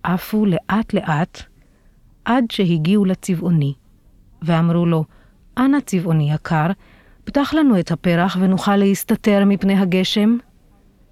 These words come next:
אמר הצבעוני, "בתוך הפרח יש לי מקום לפרפר הצהוב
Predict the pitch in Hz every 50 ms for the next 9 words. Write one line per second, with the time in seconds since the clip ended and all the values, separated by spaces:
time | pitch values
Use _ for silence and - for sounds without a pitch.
0 | _ _ _ _ _ - - _ _ _ _ - 165 160 160 156 147 147 160 156
1 | - 175 165 151 165 170 165 151 143 139 131 _ _ _ _ _ - - - -
2 | - _ _ _ - 196 190 - 320 - - 339 - - 220 214 226 247 - -
3 | 240 233 254 - 330 330 254 196 - - - 277 302 294 285 247 - - - 185
4 | 180 - - 214 226 233 202 196 170 - - 170 151 175 190 214 277 302